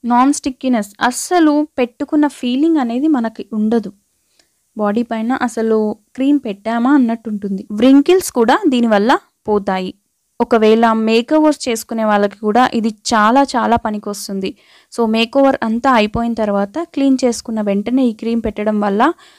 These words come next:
వాళ్ళకి మేకోవర్ వల్ల వచ్చే సైడ్ ఎఫెక్ట్స్ ఏవి కూడా వాళ్ళకి ఉండవు. All skin టోన్స్‌కి కూడా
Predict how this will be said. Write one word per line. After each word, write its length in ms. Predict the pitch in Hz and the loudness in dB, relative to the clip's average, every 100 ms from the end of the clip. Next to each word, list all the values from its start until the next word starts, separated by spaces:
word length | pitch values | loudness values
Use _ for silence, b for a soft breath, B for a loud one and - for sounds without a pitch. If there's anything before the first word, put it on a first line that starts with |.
| b b - | b b -6
వాళ్ళకి 400 | 233 233 240 339 - _ 233 | 0 0 0 -2 -2 _ 2
మేకోవర్ 440 | 240 254 285 269 | 2 4 2 2
వల్ల 200 | 240 233 247 | 2 0 -2
వచ్చే 240 | 226 - 294 | -4 -4 -4
సైడ్ 300 | 262 233 254 | -2 0 0
ఎఫెక్ట్స్ 340 | 254 285 - 220 | -2 -6 -8 -2
ఏవి 280 | 226 269 311 | 2 2 2
కూడా 260 | 247 247 | 0 2
వాళ్ళకి 360 | 294 240 240 277 | 2 2 0 -2
ఉండవు. 380 | 220 214 202 196 - _ _ _ _ _ - | 0 2 2 0 -6 _ _ _ _ _ -2
All 260 | 208 240 311 | 2 2 0
skin 300 | - - 262 254 | -6 -8 -6 -4
టోన్స్‌కి 380 | 262 254 - 247 | -4 -4 -8 -12
కూడా 280 | 240 262 | -6 -4